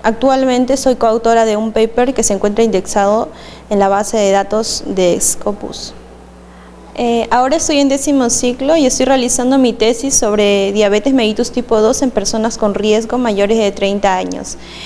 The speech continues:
Espero encontrar resultados positivos para poder, eh,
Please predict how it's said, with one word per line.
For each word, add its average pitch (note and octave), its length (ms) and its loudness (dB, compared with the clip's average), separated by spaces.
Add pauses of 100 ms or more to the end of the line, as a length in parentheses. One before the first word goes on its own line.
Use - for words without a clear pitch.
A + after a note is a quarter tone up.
(200)
Espero G#3+ 320 -2
encontrar A#3 320 0
resultados A3+ 500 0
positivos G#3+ 600 -4
para F#3 320 -2
poder, F#3+ 420 -2
eh, G#3 220 -2